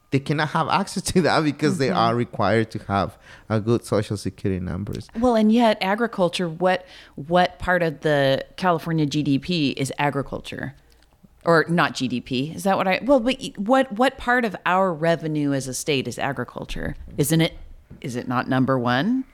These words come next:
Speaker 2: It's gotta be close to number one.
Speaker 1: I think it's number one. And one,
Speaker 2: So
Speaker 1: one of
Speaker 2: there,
Speaker 1: them, yeah.
Speaker 2: To not provide benefits to the folks who, you know, again, we want what we want and we don't want wh-, what we don't want. And because we have the power to,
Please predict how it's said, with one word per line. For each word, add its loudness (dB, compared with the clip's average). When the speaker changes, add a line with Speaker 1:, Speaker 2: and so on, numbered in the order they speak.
Speaker 2:
It's -8
gotta 2
be -6
close -2
to -4
number -6
one. -10
Speaker 1:
I -2
think -4
it's -4
number -6
one. -4
And -8
one, -2
Speaker 2:
So 2
Speaker 1:
one 2
of -2
Speaker 2:
there, 2
Speaker 1:
them, -18
yeah. -10
Speaker 2:
To 4
not 2
provide 0
benefits -2
to -4
the 0
folks -4
who, -2
you 0
know, 2
again, 2
we 0
want 2
what 0
we 0
want 0
and -2
we -2
don't -2
want -2
wh-, -8
what 0
we 0
don't 0
want. -2
And -2
because -4
we -2
have -4
the -4
power -4
to, -4